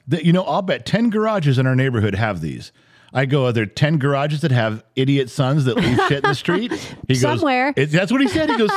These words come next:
Speaker 2: <laughs>
Speaker 1: "Possible." He goes, "It's, you, you know, unless you can prove that you ran over this in our driveway, Dad, I'm gonna have to tell you the, the possibilities." I go, "My God, you're fucking talking to me in lawyerese."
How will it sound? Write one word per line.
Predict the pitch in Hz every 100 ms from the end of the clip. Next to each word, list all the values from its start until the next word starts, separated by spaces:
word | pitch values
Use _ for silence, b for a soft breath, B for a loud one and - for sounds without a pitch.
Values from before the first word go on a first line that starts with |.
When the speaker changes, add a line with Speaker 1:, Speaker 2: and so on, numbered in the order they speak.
| 392 -
Speaker 2:
<laughs> | 403 -
Speaker 1:
"Possible." | 240 294 311 262 277 -
He | -
goes, | 180 180
"It's, | 175 143
you, | 165
you | 180 170
know, | 170 170
unless | 170 254 -
you | 294
can | 294 254
prove | - 269 240 180
that | 175
you | 190
ran | 196 202
over | 202 196 180
this | 165 139 B B B
in | 180 226 233
our | 214 214
driveway, | 196 208 175 131
Dad, | 117 113 110
I'm | 113
gonna | 131 127
have | 143 120
to |
tell | 104 139
you | 120
the, | 95 98
the | 90 98
possibilities." | 120 117 127 120 120 101 90 90 B B B B
I | 104
go, | 101 92
"My | 92
God, | 90 117 101
you're | 92
fucking | - 113 107
talking | - 117 113 107
to |
me | 104
in | 98
lawyerese." | 95 101 104 95 95 90 76